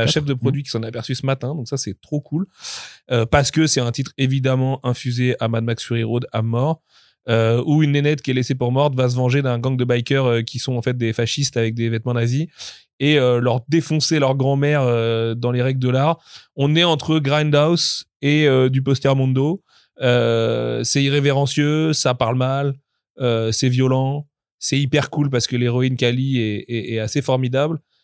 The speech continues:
Speaker 1: Et, euh, et ça fait du bien, putain, quoi. Tu vois, genre vraiment, euh, c'est le genre de bouquin où c'est pas une lecture, euh, qui va changer ta vie, mais, mais ça fait du putain de bien de lire un titre où la meuf, elle va défoncer tout le monde parce qu'elle a des bonnes raisons de le faire.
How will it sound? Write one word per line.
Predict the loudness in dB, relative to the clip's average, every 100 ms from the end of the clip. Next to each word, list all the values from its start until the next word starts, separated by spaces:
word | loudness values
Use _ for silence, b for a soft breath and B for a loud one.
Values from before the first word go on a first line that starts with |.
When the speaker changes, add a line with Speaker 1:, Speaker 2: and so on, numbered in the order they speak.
| _ _ -2
Speaker 1:
Et, | 2 4
euh, | 2 2 0 -2 -4 -4 -6 -8 -12 _
et | -4 -2
ça | -4 -4
fait | -2
du | -2
bien, | 0 0
putain, | -2 -4 -4
quoi. | -4 -8
Tu | -6
vois, | -2 0
genre | 0 -2
vraiment, | -2 0 0 0
euh, | 0 -2 -6 -10 _ _ _
c'est | -4
le | 0
genre | 0
de | 0
bouquin | -2 -2 -2 0
où | 0 -2 -6
c'est | -2
pas | 0
une | 2
lecture, | 0 -6 -4 -2 -2
euh, | -4
qui | -4
va | -6
changer | -2 -2
ta | -2 -2
vie, | 0 0
mais, | 0 -2 -4 -10 _ _ _ _ _
mais | -16
ça | -12 -6
fait | -4
du | -4 -6
putain | -10 -6 -4
de | -2
bien | 0
de | 0
lire | 0 -2
un | -6
titre | -6 -8 -8
où | -6
la | -4
meuf, | -2 -4
elle | -6
va | -10
défoncer | -12 -12 -10 -12
tout | -10
le | -6
monde | -6 -6
parce | -8 -10
qu'elle | -6 -4
a | -4
des | -6
bonnes | -6
raisons | -4 -4 -6
de |
le | -6
faire. | -6 -4 -6